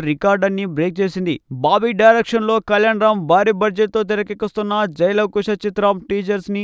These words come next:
మూడు భాగాలుగా విడుదల చేస్తున్నారు చిత్ర టీం. జైగా ఒక టీజర్‌ను already వచ్చేసింది. ఇక లవ, కుశ టీజర్స్ రావాల్సి ఉంది. ఒక్క జై టీజర్‌తోనే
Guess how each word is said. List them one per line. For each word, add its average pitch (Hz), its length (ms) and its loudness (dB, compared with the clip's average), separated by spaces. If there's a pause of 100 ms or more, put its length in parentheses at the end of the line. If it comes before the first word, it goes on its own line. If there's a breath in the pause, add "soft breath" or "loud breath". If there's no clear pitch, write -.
(100)
మూడు 185 280 0 (120)
భాగాలుగా 196 500 2
విడుదల 196 340 -2
చేస్తున్నారు 196 520 -2 (140)
చిత్ర 196 260 -4
టీం. 175 220 -4 (320)
జైగా 180 480 4 (220)
ఒక 208 260 -2
టీజర్‌ను 190 540 -2
already 185 360 2
వచ్చేసింది. 180 520 -4 (200)
ఇక 156 180 -4 (200)
లవ, 160 200 4 (300)
కుశ 180 180 -4 (300)
టీజర్స్ 185 540 -2
రావాల్సి 165 440 2
ఉంది. 165 200 0 (260)
ఒక్క 143 260 2 (100)
జై 160 200 2 (100)
టీజర్‌తోనే 208 680 0